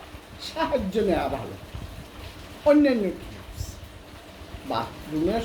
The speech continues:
সময়সীমা, বাথরুমের সময়সীমা, বাথরুমে অতিরিক্ত সময় কাটানো থেকে বিরত থাকুন, বিশেষ করে যদি বাথরুমে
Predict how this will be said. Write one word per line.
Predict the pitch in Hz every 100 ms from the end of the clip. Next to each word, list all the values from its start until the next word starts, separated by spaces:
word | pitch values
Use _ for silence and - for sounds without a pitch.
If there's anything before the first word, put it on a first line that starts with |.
| -
সময়সীমা, | 165 156 - 156 165 262 381 370 - - - - - - - - - - -
বাথরুমের | 185 185 240 240 233 -
সময়সীমা, | 196 147 - 90 - - - - - - - - - - - 120
বাথরুমে | 123 139 - 160 196
অতিরিক্ত | 226 185 170 156 - 165
সময় | 170 196 208
কাটানো | 202 190 196 190
থেকে | 196 330 370 - - - - 254 226
বিরত | 294 269 254 190
থাকুন, | - - - - - -
বিশেষ | 156 247 -
করে | 330 302
যদি | 202 180 247 415 - - - - - -
বাথরুমে | 110 135 - 175 220